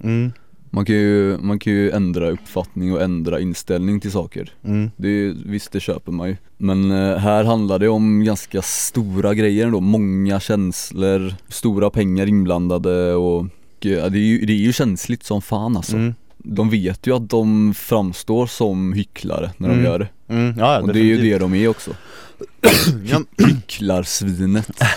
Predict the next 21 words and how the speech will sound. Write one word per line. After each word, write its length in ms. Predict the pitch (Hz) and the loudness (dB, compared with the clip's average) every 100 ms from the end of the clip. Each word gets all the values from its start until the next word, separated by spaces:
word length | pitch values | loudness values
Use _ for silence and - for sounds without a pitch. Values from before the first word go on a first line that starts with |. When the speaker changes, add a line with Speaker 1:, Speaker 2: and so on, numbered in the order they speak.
| - | 0
Speaker 2:
Pjanic. 480 | 110 90 104 - 160 - - - | 0 2 0 -2 -8 -8 -14 -10
Speaker 1:
<laughs> 300 | - - - | -10 -8 0
Ja, 440 | 127 143 151 151 | 4 4 4 0
ja, 500 | 120 139 156 170 151 90 - - - - - - - - | 0 4 4 2 0 -6 -16 -20 -20 -20 -20 -20 -14 -6
väl 240 | 123 160 | 0 2
lite 340 | 170 120 - 180 | 2 0 0 0
så. 280 | 101 76 - | 0 -2 -8
Alltså, 360 | - 123 135 127 | -6 0 2 2
som 60 | 123 | 0
sagt, 180 | 117 120 | -2 0
jag 120 | 131 | 0
fattar 260 | 170 - | -2 0
att 80 | 120 | -2
han 100 | 127 | 0
vill 100 | 117 | 0
gå 80 | 104 | 0
vidare 320 | 104 104 98 | 0 0 0
i 20 | 101 | -2
sin 120 | 101 | -2
karriär 400 | 107 98 85 80 | 0 0 -2 -4
också. 320 | 98 - 127 | -6 -4 -4